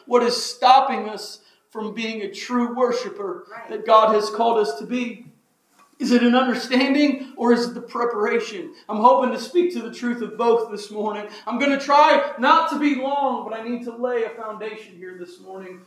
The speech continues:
Speaker 1: of preparation. Because if the, if it's the understanding, there's not really much to understand other than there's a difference in praise and worship. Worship is a bowing, and I'll get into a little bit of that. I-, Israel didn't think God was big enough.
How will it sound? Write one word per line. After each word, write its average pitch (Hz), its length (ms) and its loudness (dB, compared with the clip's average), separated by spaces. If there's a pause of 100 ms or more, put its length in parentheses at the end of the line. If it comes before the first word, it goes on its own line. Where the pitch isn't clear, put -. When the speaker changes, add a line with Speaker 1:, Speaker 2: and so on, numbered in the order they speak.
(100)
Speaker 1:
of 190 160 -16
preparation. 196 800 -8 (560)
Because 254 320 -2
if 254 140 -4
the, 247 160 -4
if 254 180 -2
it's 254 220 -6
the 240 160 0
understanding, 254 840 2
there's 208 160 -10
not 233 260 0
really 226 180 -8
much 226 300 -8
to 226 120 -14
understand 202 720 -12
other 208 240 -6
than 196 100 -12
there's 190 220 -8
a 170 60 -14
difference 202 480 -10
in 175 100 -16
praise 190 600 -6 (600)
and 95 140 -6
worship. - 480 2 (380)
Worship 196 360 4
is 180 140 2
a 190 60 2
bowing, 185 440 2
and 170 100 -6
I'll 165 120 -4
get 175 120 0
into 180 300 -2
a - 0 -
little 185 260 -2
bit 175 100 -2
of - 40 -8
that. 175 240 -2
I-, 254 260 -4
Israel 262 440 4
didn't 247 400 2
think 269 420 2 (720)
God 262 240 10
was 214 220 -2
big 247 180 2
enough. 151 380 -8